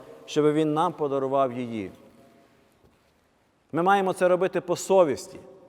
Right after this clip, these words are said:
так, як вона нам підказує, бо це є голос Божий всередині кожної людини. І якщо навіть інші люди, такі ж самі співгромадяни, як і ми, не розуміють цього,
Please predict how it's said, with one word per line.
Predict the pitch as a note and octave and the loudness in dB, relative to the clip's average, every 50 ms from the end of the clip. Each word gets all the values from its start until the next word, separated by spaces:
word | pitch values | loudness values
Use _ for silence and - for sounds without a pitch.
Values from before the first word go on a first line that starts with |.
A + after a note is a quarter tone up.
| - - - _ _ _ _ _ _ | -20 -20 -20 _ _ _ _ _ _
так, | - D#3 D3+ C#3+ | 2 2 2 2
як | D#3 C#3 - | 0 -2 -2
вона | C#3+ D3 D3+ D3+ | -4 -2 -2 -2
нам | D3+ D3 C#3 | -2 -2 -4
підказує, | B2 C#3+ B2 - - - D#3 E3+ F3+ E3 C3+ D3+ C#3+ C3+ C3 | -6 -10 -12 -12 -4 2 4 6 6 4 4 0 -2 -2 -2
бо | B2+ C3+ | -2 -4
це | - D#3 D3 | -2 0 0
є | D3 C3+ | 0 0
голос | A#2 C#3+ E3+ F3+ E3+ E3+ D3 A#2 | 0 0 0 2 0 0 -4 -4
Божий | A2 B2 D3+ E3+ F3 C#3+ D3 D3 C#3+ C3 A#2 - - - - - - - - | -4 -2 0 0 0 0 0 0 0 0 -4 -6 -14 -20 -20 -20 -20 -20 -18
всередині | - - - D#3+ D3+ D#3+ F3+ F#3+ F3+ E3 E3+ D#3+ D#3 D3 | -10 0 2 4 6 8 6 6 6 4 0 -4 -4 -4
кожної | - D#3+ D#3 D#3 C#3 B2+ C#3+ C#3+ C#3 C3+ C3 C3 - - - | 0 2 2 2 2 0 -4 -4 -4 -4 -6 -6 -10 -12 -10
людини. | B2 B2+ C3+ A2+ B2 A#2 G#2+ F#2 E2+ D2+ - - - _ _ _ _ _ _ _ _ _ _ - - _ | -8 -6 -6 -4 -4 -6 -6 -6 -10 -16 -20 -20 -20 _ _ _ _ _ _ _ _ _ _ -20 -6 _
І | D3 | 2
якщо | E3 E3+ - - G3 | 2 2 2 0 0
навіть | G3+ G3 G3 F#3 - - G3 | 2 2 2 0 -2 -4 -4
інші | G#3+ G#3+ F#3 - - F3+ | -4 -4 -4 -2 -2 0
люди, | F3+ G#3 G3+ F3+ F3+ | 2 2 2 2 0
такі | E3 F3+ E3 F#3 F#3+ | -2 -2 -4 -4 -6
ж | - - | -4 -4
самі | F#3+ F3 F3+ F3 | -4 -2 -2 -4
співгромадяни, | - - F#3 F3+ E3 D#3+ E3+ E3+ E3+ E3 D3 D#3+ F3 F#3+ G3 F#3 F3+ E3+ D#3+ | -4 -2 0 0 2 2 0 0 0 0 2 4 6 6 6 4 4 2 0
як | D#3 D#3 D#3 D3+ - E3+ | 0 0 0 0 -4 -6
і | D#3 D#3 | -6 -6
ми, | D#3 E3 F3+ G3 F#3 D#3+ B2 G2 - - - - - - | -4 -4 -2 -2 -2 -2 -2 -6 -8 -14 -20 -20 -18 -10
не | - C#3 D#3+ E3 | -4 0 2 4
розуміють | E3 E3+ D3+ B2 E3 E3+ F3 G#3 A#3 A3+ G3+ F3+ - - - | 4 4 2 2 0 0 2 2 2 2 2 2 0 -2 -2
цього, | D#3+ D3 C3 C3+ B2+ G#2+ F#2 D2 - | 0 0 2 2 2 2 0 -2 -6